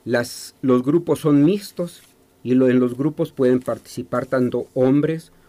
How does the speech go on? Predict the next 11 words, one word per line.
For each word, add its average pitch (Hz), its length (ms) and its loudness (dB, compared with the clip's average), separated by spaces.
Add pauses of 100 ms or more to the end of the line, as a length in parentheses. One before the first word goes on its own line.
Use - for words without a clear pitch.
(220)
como 117 260 0
mujeres. 98 520 -6 (500)
Y 175 140 -2
por 185 220 2
lo 165 160 2
tanto, 151 520 0 (360)
se 156 200 0
le 135 140 2
tiene 156 320 0
que 151 140 -4
quitar 143 520 -4